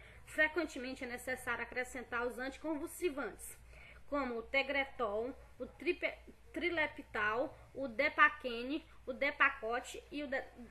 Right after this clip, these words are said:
e o Topomax. Essas são outras medicações associadas diante dos problemas desses pacientes e dependendo das crises que os mesmos estão desenvolvendo. A esquizofrenia é uma doença mental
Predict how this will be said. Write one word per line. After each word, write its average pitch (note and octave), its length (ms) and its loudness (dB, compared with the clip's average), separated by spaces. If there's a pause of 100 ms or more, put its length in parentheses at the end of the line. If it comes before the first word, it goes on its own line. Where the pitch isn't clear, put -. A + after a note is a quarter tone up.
(160)
e C#4 220 2
o C#4+ 60 -2
Topomax. C#4 840 0 (920)
Essas B3+ 240 2
são C4 160 -4
outras C4+ 260 0
medicações C4+ 640 0 (360)
associadas D4 840 4 (320)
diante B3+ 440 -2
dos B3+ 220 -8
problemas B3+ 520 0
desses B3+ 300 -4
pacientes D4 680 -4 (140)
e D4 80 -6
dependendo C4+ 560 0
das C4 340 4
crises D4+ 560 0 (260)
que D#4 80 -4
os E4+ 180 0
mesmos B3+ 500 0
estão C#4 300 -6
desenvolvendo. C4 760 0 (1500)
A - 80 4
esquizofrenia C4+ 960 -2
é C4+ 80 -2
uma B3+ 240 -2
doença A#3+ 380 -6
mental A#3 440 -6